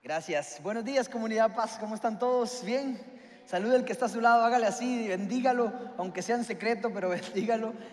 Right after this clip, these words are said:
Y que todos estén muy bien. Esto es un honor para mí estar acá, como siempre, muy feliz, muy contento. A los que están por internet también los saludamos.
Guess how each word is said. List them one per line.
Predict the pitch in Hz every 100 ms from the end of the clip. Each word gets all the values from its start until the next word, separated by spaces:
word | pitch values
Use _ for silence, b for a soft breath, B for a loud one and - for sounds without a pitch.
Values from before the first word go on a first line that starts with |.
| B B
Y | 185 196 196 185
que | 185
todos | 190 240 226
estén | 196 - 226
muy | 226 196
bien. | 185 180
Esto | - 226
es | 214
un | 226
honor | 220 214 233 226
para | 170 135
mí | 160
estar | 196 - 165
acá, | 151 196
como | 185 160
siempre, | 131 196 254 220 202
muy | 190 254
feliz, | 220 208 175 208 233 - - - B B B
muy | 170 240
contento. | 247 196 214 233
A | 208
los | 160
que | -
están | - 180
por | 196 180
internet | 170 135 139 240
también | 190 156 175 196
los | 180
saludamos. | 175 143 139 190 254 233